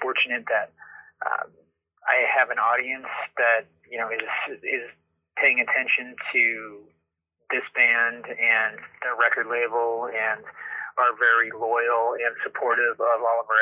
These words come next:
efforts. And I, you know, I just can't, I, I, I can't overvalue, I, I, I can't overvalue that, at, my, like, enough. It's just, it's, it's just fantastic that, you know, people are just connecting with it when there's so much other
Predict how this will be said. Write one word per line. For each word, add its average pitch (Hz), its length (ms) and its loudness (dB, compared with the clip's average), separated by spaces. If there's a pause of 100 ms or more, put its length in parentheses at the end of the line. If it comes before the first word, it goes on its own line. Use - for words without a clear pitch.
efforts. 113 320 0
And 117 80 -8
I, 110 140 4 (100)
you - 160 -8
know, 110 100 -2
I 110 140 -2
just - 140 -6 (340)
can't, 113 300 0 (580)
I, 110 100 -4 (140)
I, 131 60 4 (180)
I - 80 2
can't 139 240 0 (160)
overvalue, 120 720 2
I, 127 80 4
I, 127 280 2 (200)
I - 80 0
can't 139 320 0
overvalue 117 480 0
that, 110 160 6
at, 110 80 -4 (1040)
my, 113 400 0
like, 117 220 0
enough. 113 340 2
It's - 240 -6
just, 117 240 2
it's, - 280 -2 (440)
it's - 140 -4
just 120 180 -2
fantastic 113 640 2
that, 110 240 4
you 113 160 -14
know, 113 80 -12
people 127 240 -2
are 117 80 0
just - 160 -8
connecting 117 400 -2
with 110 160 -4
it 117 80 2
when 113 160 -2
there's 120 240 -2
so 131 160 -4
much 127 240 0
other 120 160 -2